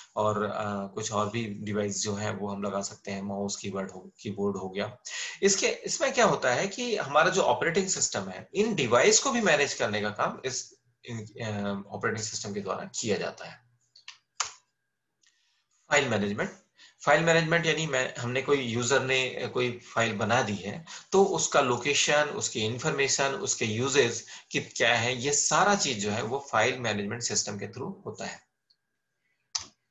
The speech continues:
इसके अलावा कुछ other important activities हैं जो मैंने पहले भी मेंशन की हुई हैं। उसमें है सिक्योरिटी, काफी इंपॉर्टेंट चीज है कि हम, अ, ऑपरेटिंग सिस्टम ये मेंस-, अ, अ,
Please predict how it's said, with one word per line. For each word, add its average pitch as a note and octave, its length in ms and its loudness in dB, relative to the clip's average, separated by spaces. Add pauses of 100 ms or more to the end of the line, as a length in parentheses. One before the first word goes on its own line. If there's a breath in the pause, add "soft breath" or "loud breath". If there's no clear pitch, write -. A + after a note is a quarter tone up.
(800)
इसके D3 220 4
अलावा C#3+ 260 6
कुछ C#3+ 220 0
other C3 260 4
important C3+ 440 2
activities D#3+ 500 0
हैं F#3 200 0
जो A2+ 160 -4
मैंने G#2 200 -2
पहले A2 260 0
भी C#3+ 100 -4
मेंशन D3 320 -2
की - 140 -8
हुई D3+ 220 -6
हैं। E3 420 -2 (220)
उसमें A#2+ 300 -2
है A#2 160 0
सिक्योरिटी, C#3+ 880 0
काफी A#2+ 200 0
इंपॉर्टेंट C#3+ 500 -2
चीज D#3 200 -6
है D3+ 220 -4
कि C#3 180 -8
हम, A#2+ 340 -4 (220)
अ, G#2+ 240 0 (400)
ऑपरेटिंग E3+ 360 2
सिस्टम D3+ 420 -2
ये C#3 80 2
मेंस-, A2 460 0
अ, - 20 -6
अ, A2+ 380 -2